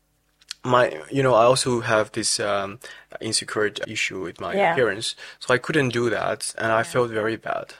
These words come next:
Speaker 1: you know.
Speaker 2: Right.
Speaker 1: Yeah, people also, they don't want to make friends with me. Uh,
Speaker 2: Because
Speaker 1: because you look horrible and you may fall in love with me, you know, so that is, uh, that is, uh, very sad, yeah.
Speaker 2: Yeah,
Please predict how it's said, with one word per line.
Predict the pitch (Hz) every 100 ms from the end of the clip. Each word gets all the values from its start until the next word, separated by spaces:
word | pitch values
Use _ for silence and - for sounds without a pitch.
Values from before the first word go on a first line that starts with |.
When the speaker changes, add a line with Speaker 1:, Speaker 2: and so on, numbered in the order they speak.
| _
Speaker 1:
you | -
know. | - 139 - _
Speaker 2:
Right. | 202 190 143 147 156 -
Speaker 1:
Yeah, | 117
people | 135 127
also, | 120 123
they | 120
don't | 110 113
want | 104 98
to |
make | 123 -
friends | - 95 95
with | - -
me. | - - 135 - _ _ _ _ _ _
Uh, | 196 196 185 185 185 180
Speaker 2:
Because | 196 208 175 170 - - -
Speaker 1:
because | 123 135
you | 131
look | 117 113 -
horrible | 104 98 131 151 147
and | 131 120 113
you | 104 107 107 107 101
may | 104 107
fall | - 107 107
in | 101
love | 104 101 92
with | 92 -
me, | 87 76
you | 73
know, | 104 104
so | 107 117 107 - - - - -
that | 107 113 123
is, | 120 -
uh, | 117 107 104 101 101 71 -
that | 120
is, | 165 -
uh, | 107 104 98 98
very | 95 104 98
sad, | - 87 76 78
yeah. | - 50 50 -
Speaker 2:
Yeah, | 196 185 170 165 160 147